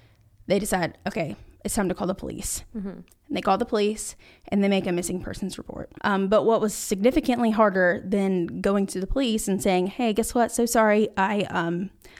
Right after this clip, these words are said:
Speaker 1: I've lost these k-, children," then they had to call the girls' moms.
Speaker 2: Mm.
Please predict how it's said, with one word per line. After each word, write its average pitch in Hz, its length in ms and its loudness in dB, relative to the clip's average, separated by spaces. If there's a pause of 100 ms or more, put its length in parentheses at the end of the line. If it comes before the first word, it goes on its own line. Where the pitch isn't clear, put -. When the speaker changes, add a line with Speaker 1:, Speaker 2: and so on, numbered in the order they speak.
Speaker 1:
I've 208 140 -4
lost 190 340 -4
these 208 200 -2
k-, - 100 -16 (100)
children," 214 480 2 (840)
then 233 240 2
they 254 80 2
had 220 160 0
to 196 40 -4
call 185 580 0
the 202 60 -4
girls' - 300 -4
moms. - 600 -10 (280)
Speaker 2:
Mm. 180 200 -8